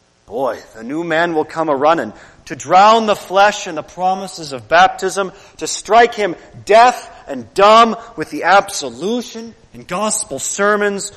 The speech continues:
to choke him to death with the body and blood of Jesus. When it's about forgiveness, confession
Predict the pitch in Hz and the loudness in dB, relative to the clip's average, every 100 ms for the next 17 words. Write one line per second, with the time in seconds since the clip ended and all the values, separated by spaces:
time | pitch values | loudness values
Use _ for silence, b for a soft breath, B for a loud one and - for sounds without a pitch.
0 | b - 156 - - 277 269 202 175 151 | b -12 -10 -6 4 6 6 0 -6 -6
1 | 123 147 127 - - _ 165 - 151 - | -6 -2 -2 -2 -16 _ -12 -8 -2 4
2 | 214 214 214 202 170 165 175 165 160 160 | 6 6 4 -4 -4 4 6 6 2 -6
3 | 135 117 190 170 - - - - _ _ | -6 -6 -4 -4 -6 -14 -14 -16 _ _
4 | _ _ _ _ _ _ _ _ _ _ | _ _ _ _ _ _ _ _ _ _
5 | _ _ _ _ _ _ 160 196 - 156 | _ _ _ _ _ _ -4 -2 -2 2
6 | 180 226 254 - 208 196 233 160 98 - | 6 6 4 -2 -4 4 4 4 -10 -16
7 | - - _ _ _ _ _ _ _ 190 | -16 -18 _ _ _ _ _ _ _ -12
8 | 175 247 254 - 175 139 | -4 0 0 0 -8 -8